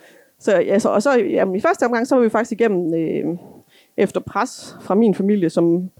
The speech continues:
som havde det lidt på samme måde med det der med, at et barn skal kende sit biologiske ophav. Der gik vi faktisk ud af,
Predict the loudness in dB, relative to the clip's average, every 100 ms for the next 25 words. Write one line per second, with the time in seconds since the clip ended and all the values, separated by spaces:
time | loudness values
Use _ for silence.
0 | -12 -4 0 2 0 0 -4 -4 -2 0
1 | 2 2 2 0 0 -2 -4 -4 -2 -2
2 | -4 -4 -2 -2 -6 -14 -16 _ _ _
3 | -4 0 2 2 2 -2 -2 -2 -4 -4
4 | _ -20 -20 _ -2 0 0 0 0 2
5 | 2 4 2 0 -2